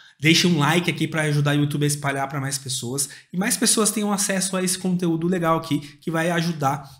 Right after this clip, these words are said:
você a dar desconto nos seus anúncios ali do Mercado Livre, seja em qualquer outro marketplace, tá bom? Então vamos pra tela do meu computador que eu vou te mostrar aqui na prática como que eu faço.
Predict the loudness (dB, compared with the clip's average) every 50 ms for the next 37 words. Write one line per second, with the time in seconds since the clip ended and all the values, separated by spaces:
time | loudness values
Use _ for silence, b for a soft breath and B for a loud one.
0 | -8 -4 -2 0 0 0 0 -2 -2 -4 -6 -6 -4 -4 -4 -2 -2 -2 0 0
1 | 0 0 0 0 0 0 0 2 2 2 2 2 0 0 -2 -2 -2 0 0 0
2 | 0 0 0 0 -2 -2 -2 -4 -4 -4 -2 -2 0 0 0 2 2 2 2 0
3 | -2 -2 B B B B -10 -4 -4 -4 0 2 2 2 4 4 4 4 4 4
4 | 2 2 4 2 2 0 0 -2 -4 -4 -2 -2 0 0 0 -2 -4 -6 -6 -4
5 | -2 -2 -2 -2 B B B B B B -6 -2 0 2 2 4 4 4 4 4
6 | 4 2 2 2 2 2 2 2 2 2 0 0 -2 -2 -2 -2 0 0 0 0
7 | 0 -2 B B B B -6 -2 -2 0 0 0 -2 -2 -2 -4 -4 -4 -6 -6
8 | -6 -6 -8 -6 -4 -4 -4 -4 -4 -4 -8 -8 -8 -6 -6 -6 -4 -4 -6 -6
9 | -6 -8 -8 -8 -8 -8 -10